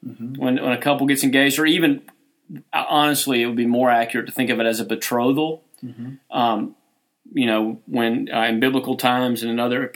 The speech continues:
Speaker 2: eras of history, children would be betrothed to, uh, someone else by their parents from a very early age.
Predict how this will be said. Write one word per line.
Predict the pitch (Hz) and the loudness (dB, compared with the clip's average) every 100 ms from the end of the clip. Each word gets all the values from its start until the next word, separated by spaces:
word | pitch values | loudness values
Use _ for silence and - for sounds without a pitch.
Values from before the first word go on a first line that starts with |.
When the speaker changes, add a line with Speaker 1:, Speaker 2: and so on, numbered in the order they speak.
| 113 - | -6 0
Speaker 2:
eras | 127 120 | 0 0
of | 123 | -2
history, | - 131 - 127 120 120 - _ _ | -2 -2 -2 -2 -2 -4 -16 _ _
children | - 165 160 156 143 | 0 2 4 4 2
would | 127 | 2
be | 135 | 2
betrothed | 123 120 - 139 135 135 135 131 - - | 2 -2 0 2 4 4 2 0 -10 -12
to, | - 131 127 123 123 _ _ _ - | -2 0 0 -2 -6 _ _ _ -8
uh, | 104 92 - _ - | -8 -8 -14 _ -6
someone | - 139 135 131 | 0 2 2 2
else | 131 131 127 - | 2 2 0 -4
by | - 135 143 | 0 2 2
their | 135 | 0
parents | - 135 131 131 - - | 0 0 2 0 -4 -4
from | 135 | 0
a | 123 | 0
very | 113 165 175 147 | 2 4 4 4
early | 110 101 101 | 0 -2 -4
age. | 101 101 - - | -6 -10 -12 -16